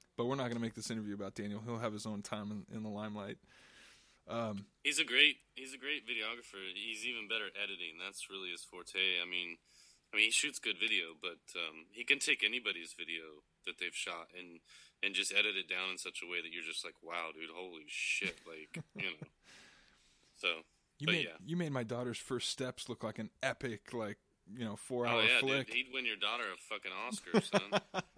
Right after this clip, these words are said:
Speaker 1: That's so awesome. He, I've seen that just from in his videos, uh, that he's got that meticulous. Y-, I guess we could take this back to also,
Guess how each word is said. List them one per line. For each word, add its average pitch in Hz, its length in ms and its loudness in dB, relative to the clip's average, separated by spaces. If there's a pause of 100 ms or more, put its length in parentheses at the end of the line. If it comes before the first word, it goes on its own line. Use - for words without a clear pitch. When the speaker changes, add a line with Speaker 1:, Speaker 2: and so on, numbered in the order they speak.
(600)
Speaker 1:
That's - 260 -12
so - 60 -18 (280)
awesome. 120 300 -12 (840)
He, 170 140 0 (200)
I've 131 160 0
seen 156 380 0
that 110 200 -2
just 117 220 -8
from 120 220 -6
in 113 160 -4
his 107 160 -6
videos, 104 480 -6 (240)
uh, 101 260 -8 (240)
that 101 160 -8
he's 104 180 -10
got 104 200 -6
that 92 140 -6
meticulous. 101 760 -8 (160)
Y-, 135 80 -6 (800)
I 120 60 -4
guess - 160 -4
we 143 80 0
could 147 120 -2
take 139 140 -2
this 131 120 -6
back 107 260 -4
to 101 320 -2
also, 107 440 -4